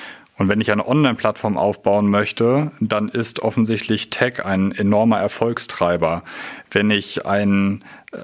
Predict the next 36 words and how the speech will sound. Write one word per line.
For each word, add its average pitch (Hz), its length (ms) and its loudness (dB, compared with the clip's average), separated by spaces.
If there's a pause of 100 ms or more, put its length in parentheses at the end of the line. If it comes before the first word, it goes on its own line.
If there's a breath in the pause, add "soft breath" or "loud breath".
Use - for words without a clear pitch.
(140)
ein, 92 460 2
äh, 87 160 -2
Produkt - 720 -2
entwickeln 113 400 0
möchte 110 380 2
mit, 104 340 2
äh, 107 180 0
drei 104 240 -2
D 120 220 2
Druck, 107 400 0
dann 98 180 0
brauche 107 260 0
ich - 140 -8
wohl 104 100 0
jemanden, 104 640 2
der, 101 460 2
äh, 98 160 -2
schon 110 180 -2
mal 104 160 2
mit 101 340 0
digitaler 101 520 0
Fabrikation, 120 800 0 (280 loud breath)
äh, 98 140 0
zu - 140 -6
tun 104 340 0
hatte 98 280 0
und 92 120 0
sich 90 140 -4
darin 95 240 0
auskennt. 87 640 0 (420 loud breath)
Und 123 180 2
da 123 180 2
wirklich 139 300 -2
noch 120 140 -2
mal 117 160 0
schauen, 131 560 2